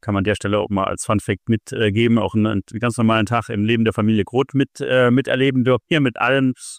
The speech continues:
mit allen Eventualitäten, die das Leben so bringt, ne? Ich sag immer, unser Leben ist eigentlich, äh, neunundneunzig Prozent,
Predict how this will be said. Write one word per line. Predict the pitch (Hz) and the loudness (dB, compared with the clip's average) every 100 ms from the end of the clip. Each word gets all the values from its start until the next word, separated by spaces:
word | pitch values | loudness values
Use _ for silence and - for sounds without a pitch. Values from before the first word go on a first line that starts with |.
| _ | _
mit | 113 - | -4 -2
allen | 131 139 | -2 -2
Eventualitäten, | - 127 117 120 113 107 127 120 | -2 -2 0 0 0 0 -2 -2
die | 110 | -4
das | 104 | -4
Leben | 110 113 | -2 -2
so | 104 101 | -2 -4
bringt, | 113 127 156 | -4 -4 -4
ne? | 120 120 | -4 -6
Ich | |
sag | - 113 | -6 -6
immer, | 110 110 | -4 -4
unser | 104 104 | -2 -2
Leben | 104 107 | 0 -2
ist | 98 | -4
eigentlich, | 104 104 - | -10 -10 -14
äh, | - 104 104 | -10 -8 -4
neunundneunzig | 107 110 107 - | -2 0 -2 -4
Prozent, | 98 - 104 | -6 -2 -2